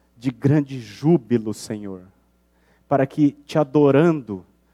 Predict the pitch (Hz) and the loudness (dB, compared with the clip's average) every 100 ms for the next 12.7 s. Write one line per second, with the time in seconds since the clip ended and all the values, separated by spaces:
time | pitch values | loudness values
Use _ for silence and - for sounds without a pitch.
0 | _ _ 123 139 143 135 - - - 143 | _ _ -2 0 2 -2 -8 -16 -10 -10
1 | - 165 170 - - 165 143 139 170 165 | -4 0 0 -2 0 2 2 0 2 2
2 | 151 147 - 147 147 151 151 147 135 151 | 0 -6 -4 0 2 0 0 -2 0 2
3 | 156 147 131 131 - - - 156 151 - | 2 0 -6 -12 -18 -16 -8 -6 -6 -8
4 | 151 131 147 135 120 - - 127 110 _ | -12 -2 0 0 -2 -4 -2 -2 -2 _
5 | - - _ _ _ _ _ _ _ _ | -20 -20 _ _ _ _ _ _ _ _
6 | _ _ _ 120 135 127 139 156 151 120 | _ _ _ -4 -2 0 2 4 2 0
7 | 110 - _ _ 147 143 143 127 - - | -6 -8 _ _ -2 -2 -6 -12 -16 -2
8 | 220 196 160 135 117 104 _ _ - 143 | 2 2 2 0 0 -6 _ _ 0 0
9 | 147 131 123 143 135 127 - 131 127 - | 0 -4 0 0 2 -2 -2 -4 -4 -6
10 | 131 120 _ - 120 113 104 95 _ _ | -8 -8 _ -2 0 -2 -6 -14 _ _
11 | 135 117 123 120 113 - 127 113 107 101 | -6 -4 -6 -6 -12 -10 -8 -8 -10 -16
12 | 98 - 98 87 - _ _ | -20 -20 -20 -20 -20 _ _